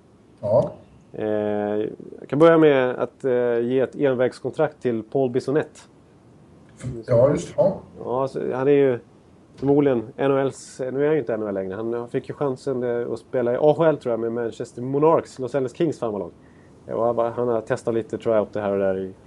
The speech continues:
Speaker 2: eh, sen, sen förra säsongen. Men det är ju en, en enormt fantastisk twittrare framförallt. Och, eh,
Speaker 1: Ja, just det.
Speaker 2: han har ju noll,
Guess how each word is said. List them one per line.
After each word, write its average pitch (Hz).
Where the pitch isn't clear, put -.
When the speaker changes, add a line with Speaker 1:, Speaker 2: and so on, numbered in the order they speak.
Speaker 2:
eh, 104
sen, 101
sen 101
förra 98
säsongen. 95
Men 101
det 120
är 135
ju 143
en, 143
en 147
enormt 160
fantastisk 139
twittrare 151
framförallt. 117
Och, 117
eh, 127
Speaker 1:
Ja, 110
just -
det. -
Speaker 2:
han 127
har 139
ju 147
noll, 143